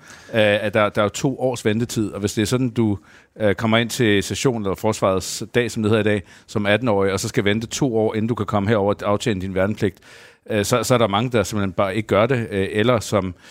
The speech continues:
Speaker 2: øh, s-, s-, som går i gang med en uddannelse, så skal til at afbryde den eller noget. Altså, vi, vi mener, der burde være langt flere værnepligtige, både således, at vi har en, en hær, der er, er noget større og stærkere, i, i, end, end, end, øh, end den er i dag,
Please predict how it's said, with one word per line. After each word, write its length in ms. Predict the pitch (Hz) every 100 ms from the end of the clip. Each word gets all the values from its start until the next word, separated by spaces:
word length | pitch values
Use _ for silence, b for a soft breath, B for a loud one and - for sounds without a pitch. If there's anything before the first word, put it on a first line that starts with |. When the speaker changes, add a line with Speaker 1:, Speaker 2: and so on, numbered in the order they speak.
| B B B 110
Speaker 2:
øh, 380 | 104 98 95
s-, 140 | 92 - -
s-, 160 | - 104
som 320 | 117 101 90 -
går 100 | 101
i 20 |
gang 220 | 113 120
med 80 | 110
en 60 | 104
uddannelse, 440 | 113 107 92 98
så 80 | 101
skal 180 | - 107
til 120 | 104
at 60 |
afbryde 420 | 87 110 127 110 95
den 80 |
eller 160 | 95 92
noget. 280 | 92 101 104
Altså, 220 | 87 92 - B -
vi, 140 | 110
vi 120 | 104
mener, 260 | 107 120 110
der 120 | 104
burde 320 | 90 110 123
være 280 | 110 98 101 - _ _ _
langt 200 | 117 123
flere 220 | - 110 98
værnepligtige, 400 | 101 110 92 90
både 220 | 139 147 95 - 123
således, 380 | - 107 113 117
at 120 | 92 - B B B
vi 100 | 107
har 280 | 98 113 101
en, 260 | 104 98
en 200 | 98 95
hær, 240 | 90 110 98
der 140 | 101 92
er, 240 | 90 87 87 90 92
er 40 |
noget 240 | 92 110
større 200 | - 95
og 80 | 104
stærkere, 520 | - 95 107 101 90
i, 160 | 92 92
i, 160 | 80 95
end, 100 | 90
end, 220 | 92 92
end, 240 | 90 90 87
øh, 160 | 85
end 340 | 82 90 98 90
den 80 | 98
er 40 |
i 60 | 107
dag, 220 | 110